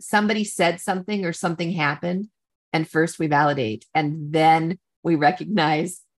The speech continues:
as I'm sure everybody who's listening recognizes, we all do the same thing. We're all experiencing it the same way worldwide.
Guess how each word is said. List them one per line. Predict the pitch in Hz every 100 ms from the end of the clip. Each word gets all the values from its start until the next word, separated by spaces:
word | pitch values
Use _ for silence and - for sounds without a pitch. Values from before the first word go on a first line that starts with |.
| -
as | 165 156
I'm | 165
sure | 180 185 143
everybody | 156 160 156
who's | 180 160
listening | 175 196 - 160 127
recognizes, | 131 131 135 127 135 120 - _ _ _ _ -
we | 214 269 -
all | 151 165 175 180
do | 160 147
the | 143 143
same | - 135 135
thing. | 131 139 120 117 104
We're | 151 160 -
all | 160 160 175
experiencing | - 175 - - 143 139 135 139 131
it | 123
the | 147
same | 143 139 131 131
way | 131 120
worldwide. | 123 147 160 160 170 151 135 123 110